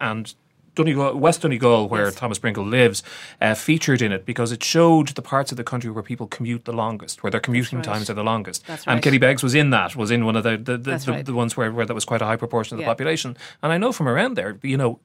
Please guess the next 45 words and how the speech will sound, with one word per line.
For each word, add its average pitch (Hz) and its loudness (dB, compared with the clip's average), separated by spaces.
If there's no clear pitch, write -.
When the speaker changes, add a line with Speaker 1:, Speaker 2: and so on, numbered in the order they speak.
Speaker 1:
everybody 151 4
relies 120 2
on 120 2
a 110 -2
car 127 2
and 113 2
they 120 2
spend 147 0
Speaker 2:
Absolutely. 151 -2
Speaker 1:
hours 139 4
in 120 -10
their 113 -4
cars 120 -12
going 120 -2
around 143 -6
the - -20
place. 202 2
Speaker 2:
Absolutely. 220 -2
Speaker 1:
So 175 8
they 185 8
are 190 8
going 170 4
to 190 0
have 160 -2
to - -20
pay 135 0
more 120 2
carbon 139 -2
tax. 98 -8
So 139 -6
if 139 -10
they 214 -4
just 208 -6
get 165 -2
a 135 -4
flat 127 -6
check - -8
back, 113 -4
uh, 110 4
the 107 -4
same 120 0
check 107 -4
as 95 -8
I 107 2
get, 107 -8